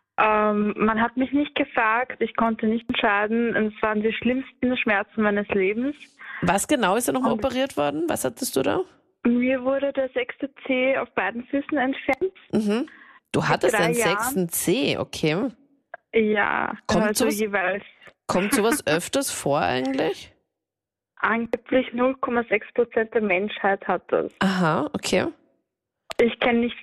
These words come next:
Speaker 1: viele und ich hab noch keine andere nach mir kennengelernt. Aber ja.
Speaker 2: Und das waren so extreme Schmerzen?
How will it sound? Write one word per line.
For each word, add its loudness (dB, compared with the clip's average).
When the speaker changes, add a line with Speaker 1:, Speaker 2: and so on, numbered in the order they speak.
Speaker 1:
viele 2
und -4
ich -2
hab -2
noch 0
keine 2
andere 0
nach -2
mir 0
kennengelernt. 0
Aber 0
ja. 0
Speaker 2:
Und 2
das 2
waren 2
so 2
extreme 0
Schmerzen? -2